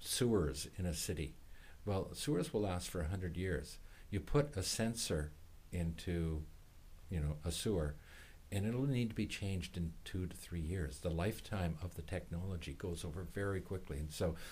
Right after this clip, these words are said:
that's why it's such a corporate model. If you im-, implement this,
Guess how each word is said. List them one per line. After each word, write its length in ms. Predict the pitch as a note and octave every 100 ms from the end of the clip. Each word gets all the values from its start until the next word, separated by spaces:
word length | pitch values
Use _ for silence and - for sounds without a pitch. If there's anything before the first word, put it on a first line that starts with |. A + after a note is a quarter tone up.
| -
that's 240 | G2 F#2 -
why 120 | F#2+
it's 140 | F2
such 200 | - F2+
a 160 | F2+ E2+ -
corporate 480 | - A#2+ - F2+ E2+
model. 420 | F#2 G#2 F2+ D2+ -
If 140 | -
you 80 | F2+
im-, 240 | G#2+ A2+ A2
implement 560 | A#2+ C3+ - F2+ D2+ -
this, 240 | D#2 -